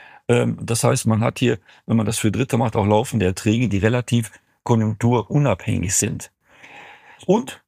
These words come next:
wir haben die Geopolitik, die natürlich die Frachtraten künstlich hochhält. Das muss man auch, äh, be-, bedenken. Insofern haben wir im Moment ein fünfzehn-Jahres-Hoch mit den einundneunzig Euro. Äh,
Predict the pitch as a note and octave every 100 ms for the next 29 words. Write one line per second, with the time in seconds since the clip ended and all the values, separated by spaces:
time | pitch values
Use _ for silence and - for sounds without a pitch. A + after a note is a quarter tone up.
0 | - C3+ C#3 D3+ - A#2 A2+ A#3+ A3 A2
1 | G2+ - E3 B2+ A#2+ C#3 B2+ - G#2 -
2 | D3+ - - A2 - A2 C#3+ E3 - G2
3 | D#3 - A2+ F2 F#2 A2+ A#2 B2+ G2+ D3
4 | - B2 A2+ E2+ A2+ A2+ B2+ F2+ E2+ -
5 | - - _ C#3 A2+ C#3+ E3 F#3 _ _
6 | _ _ - C#3 E3 - C3+ B2 D3 -
7 | C3+ - - - C3 - - C#3 A#2 A#2+
8 | - C#3+ A#2+ - A2 A#2 A2 A2+ A2 A#2+
9 | E3+ C#3 A#2 A#2+ A#2 G#2+ - G#2 G#2 A#2
10 | C#3+ G3 - _ _ _ _ _ _ _
11 | _ _ A2+ A2 A2+